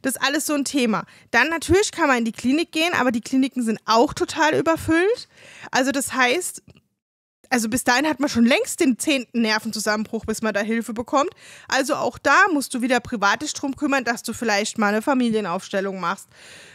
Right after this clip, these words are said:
eine Reiki-Behandlung, vielleicht mal, ähm, privat bezahlst ein Gespräch mit irgendeinem Coach, Therapeut oder wie auch immer du das nennen magst. Irgendwelche Meditation oder so. Es gibt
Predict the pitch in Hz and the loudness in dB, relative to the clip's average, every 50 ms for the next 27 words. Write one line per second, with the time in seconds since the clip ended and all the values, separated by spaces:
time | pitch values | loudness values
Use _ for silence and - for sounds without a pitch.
0 | - - 311 302 247 269 254 226 - 226 208 208 208 220 220 208 208 202 185 202 | 0 2 2 2 4 2 0 -2 -2 -4 -4 -2 -2 -2 -2 -2 -4 -4 -6 -6
1 | 196 202 202 196 - 277 269 240 240 262 254 - - 269 247 247 247 233 185 - | -6 -6 -6 -4 -4 -2 0 2 2 0 0 0 0 2 4 4 4 2 0 -2
2 | 220 233 247 247 247 247 233 - - _ _ _ _ - 226 - - 262 214 247 | -2 -2 -2 0 0 -2 -4 -6 -12 _ _ _ _ 0 2 4 4 4 6 6
3 | 247 285 320 - - - 269 - - - 254 226 226 226 226 220 - - 233 220 | 6 6 4 2 0 -2 -4 -4 -2 2 4 4 4 4 2 -2 -4 -4 -2 -2
4 | 240 220 - - - 254 233 233 233 - - 240 226 - - 226 247 262 214 226 | -2 -2 -4 -2 -2 0 0 0 0 0 -2 -4 -4 -4 -6 -8 -6 -6 -6 -8
5 | - - 202 220 214 214 - - 262 240 262 269 - - - 269 247 - 226 - | -6 -4 -4 -2 -4 -4 -2 0 0 0 0 0 -4 -8 -8 -4 -2 -2 -2 -2
6 | - 262 233 240 226 233 214 214 202 208 208 208 - - 285 311 349 294 262 214 | -2 -2 0 0 0 -2 -4 -4 -2 -2 -2 -2 -2 -2 0 2 2 2 0 0
7 | 208 208 - - 196 196 202 202 202 196 202 247 277 - - _ - - - - | -2 -2 -2 -2 -2 -2 0 0 0 0 0 0 -2 -4 -10 _ -20 -20 -20 -20
8 | - - - - - - - _ _ _ _ - 277 311 339 339 339 254 247 240 | -20 -20 -20 -20 -20 -20 -20 _ _ _ _ -2 0 0 0 0 -2 -2 0 0
9 | 254 262 - 262 254 247 247 - - - 247 262 269 294 - 294 277 233 - - | 0 0 2 2 2 2 2 0 0 0 0 0 0 -2 -2 -2 -4 -4 -4 -4
10 | - 262 277 269 226 226 247 247 - 262 - 262 - - - 311 - - | -2 -2 0 0 0 0 0 0 -2 -2 -2 -4 -4 -2 -2 -2 -2 -4